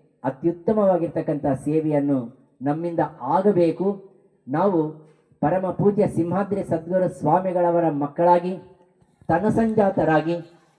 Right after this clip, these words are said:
ಮತ್ತೆ ಉತ್ತಮವಾಗಿರ್ತಕ್ಕಂಥ ಈ ಸೇವೆಯನ್ನು ಮಾಡದ ಇದ್ರೆ ನಮ್ಮ ಜನ್ಮ ಚರಿತಾರ್ಥವಾಗಬೇಕು ಬೇಡವೋ? ಎಲ್ಲರೂ ಜನ್ಮವನ್ನು ಚರಿತಾರ್ಥ ಮಾಡ್ಕೋಬೇಕಾದ್ರೆ ನಮಗೊಂದು ದಾರಿ ಬೇಕು. ನಮಗೆ ಚರಿತಾರ್ಥ ಆಗ್ಬೇಕಾದ್ರೆ ಹೇಗೆ ಮಾಡಬೇಕು?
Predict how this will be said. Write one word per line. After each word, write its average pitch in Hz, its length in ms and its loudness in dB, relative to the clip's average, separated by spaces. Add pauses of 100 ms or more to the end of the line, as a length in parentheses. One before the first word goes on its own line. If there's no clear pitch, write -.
(380)
ಮತ್ತೆ 165 580 0 (440)
ಉತ್ತಮವಾಗಿರ್ತಕ್ಕಂಥ 196 1120 0 (200)
ಈ 160 160 4
ಸೇವೆಯನ್ನು 175 520 2
ಮಾಡದ 160 240 0
ಇದ್ರೆ 143 600 0 (300)
ನಮ್ಮ 202 340 -2 (140)
ಜನ್ಮ 220 260 0
ಚರಿತಾರ್ಥವಾಗಬೇಕು 175 1160 4
ಬೇಡವೋ? 113 500 2 (840)
ಎಲ್ಲರೂ 233 560 8
ಜನ್ಮವನ್ನು 214 560 0
ಚರಿತಾರ್ಥ 202 520 -4
ಮಾಡ್ಕೋಬೇಕಾದ್ರೆ 202 720 -4
ನಮಗೊಂದು 277 480 2
ದಾರಿ 247 200 0
ಬೇಕು. 190 280 -2
ನಮಗೆ 202 280 -4
ಚರಿತಾರ್ಥ 233 560 -6
ಆಗ್ಬೇಕಾದ್ರೆ 233 460 -4
ಹೇಗೆ 262 160 0
ಮಾಡಬೇಕು? 160 580 -4